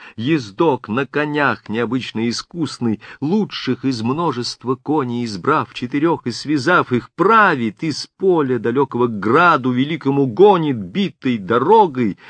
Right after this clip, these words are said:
толпою и мужи, и робкие жены смотрят, дивуясь, а он беспрестанно и твердо и верно скачет, садяся с коня на коня на бегу их ужасном.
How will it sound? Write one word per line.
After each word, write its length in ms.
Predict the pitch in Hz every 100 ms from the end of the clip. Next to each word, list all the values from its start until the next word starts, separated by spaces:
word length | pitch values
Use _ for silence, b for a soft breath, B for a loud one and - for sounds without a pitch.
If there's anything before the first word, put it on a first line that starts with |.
| B B _
толпою 720 | 165 156 - 160 170 170 175
и 120 | 180
мужи, 680 | 151 175 196 196 160 165
и 40 | 165
робкие 500 | 151 160 - 156 160
жены 560 | 110 165 202 202 190
смотрят, 680 | 190 - 156 190 170 185 160
дивуясь, 720 | 127 180 185 208 202 196 - - B B
а 100 | 98
он 180 | 113 127
беспрестанно 1120 | 117 120 - 117 - - 131 127 127 131 127
и 60 | 127
твердо 640 | 127 90 135 143 131 110
и 140 | 123 120
верно 480 | 123 165 147 143 120
скачет, 840 | - _ 160 156 139 - 117 107
садяся 640 | - - 107 113 117 107
с 140 | 101 -
коня 340 | 110 104 120
на 160 | 110 107
коня 480 | 117 110 127 139 123
на 140 | 120
бегу 420 | 110 113 95 127
их 240 | 117 104 -
ужасном. 800 | 110 92 139 123 - - 117